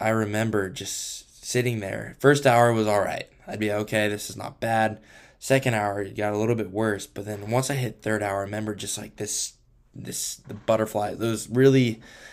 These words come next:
that really terrible feeling. I'm sure you know what I mean. That fear, that fear,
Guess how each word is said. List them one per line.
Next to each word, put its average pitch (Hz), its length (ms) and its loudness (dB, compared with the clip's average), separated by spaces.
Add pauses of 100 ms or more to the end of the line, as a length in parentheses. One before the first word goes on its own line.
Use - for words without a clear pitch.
(220)
that 117 100 -2
really 131 340 8
terrible 120 400 0
feeling. 107 340 -4
I'm 110 120 0
sure 113 180 0
you 107 140 -2
know 107 140 -2
what 104 100 -2
I 98 80 -6
mean. 98 340 -10 (440)
That 120 120 -10
fear, 127 560 0
that 107 220 -6
fear, 123 460 -2